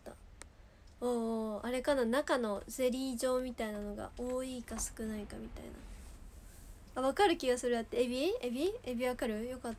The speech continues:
た。そう、生の方選ぶ場合は絶対エビ食べるときは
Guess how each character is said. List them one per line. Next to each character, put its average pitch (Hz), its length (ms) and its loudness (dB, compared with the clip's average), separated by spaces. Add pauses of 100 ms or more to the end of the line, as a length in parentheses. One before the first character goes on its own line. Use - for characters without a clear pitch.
た。 220 160 -4 (760)
そ 269 160 4
う、 254 40 4
生 294 260 6
の 247 120 0
方 240 120 -6
選 220 160 -2
ぶ 220 100 -4
場 220 140 -2
合 214 40 -2 (120)
は 208 80 -4
絶 220 180 -6 (100)
対 226 220 -4
エ 233 60 -2
ビ 226 180 -4
食 233 140 -6
べ 226 80 -2
る 214 100 -4
と 226 120 -10
き 220 140 -10
は 214 140 -6